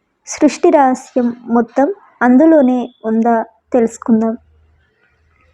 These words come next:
కొన్నేళ్ల కిందట అంగారక గ్రహం నుంచి వచ్చాను అని చెప్పుకున్న బొరిస్కా అనే కుర్రాడు తన వీడియో ఇంటర్వ్యూలలో ఈజిప్టులోని పిరమిడ్ల దగ్గర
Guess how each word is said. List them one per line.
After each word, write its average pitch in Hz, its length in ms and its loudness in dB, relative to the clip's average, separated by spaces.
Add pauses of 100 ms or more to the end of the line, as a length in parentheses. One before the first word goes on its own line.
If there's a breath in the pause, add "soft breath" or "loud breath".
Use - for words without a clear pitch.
(640 soft breath)
కొన్నేళ్ల 302 420 2
కిందట 240 460 0 (680 soft breath)
అంగారక 254 520 4 (400)
గ్రహం 247 360 -2 (260)
నుంచి 247 680 2 (240)
వచ్చాను 269 540 0
అని 233 380 2 (220)
చెప్పుకున్న 233 600 0 (540)
బొరిస్కా 302 500 2
అనే 240 320 0 (160)
కుర్రాడు 240 540 0 (400)
తన 247 300 2 (260)
వీడియో 247 540 4 (200)
ఇంటర్వ్యూలలో 240 840 2 (580)
ఈజిప్టులోని 262 880 2 (180)
పిరమిడ్ల 254 400 4
దగ్గర 226 520 0